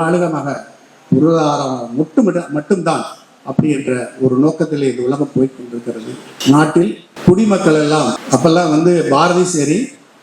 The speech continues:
எல்லா நம்ம தேசத்துக்காக பாடுபட்ட அத்தனை பேருமே தன்னலம் மறந்து, தன்னலம் மறந்து பாடுபட்டார்கள். இன்னைக்கு எல்லாருமே பொருளாதாரம் வந்துட்டாவே எல்லாரும் சுயநலம் வந்துடுது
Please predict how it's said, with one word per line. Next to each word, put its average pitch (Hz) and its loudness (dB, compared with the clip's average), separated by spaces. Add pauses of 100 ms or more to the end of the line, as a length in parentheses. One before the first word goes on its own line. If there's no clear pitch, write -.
(100)
எல்லா 175 4 (120)
நம்ம 143 -8
தேசத்துக்காக 160 -4
பாடுபட்ட 160 0
அத்தனை 185 0
பேருமே 131 -2 (560)
தன்னலம் 196 2
மறந்து, 220 -2 (480)
தன்னலம் 165 2
மறந்து 208 2
பாடுபட்டார்கள். 143 -6 (280)
இன்னைக்கு 175 4
எல்லாருமே 196 2
பொருளாதாரம் 208 0
வந்துட்டாவே 180 0 (460)
எல்லாரும் 220 2
சுயநலம் 190 0
வந்துடுது 147 -2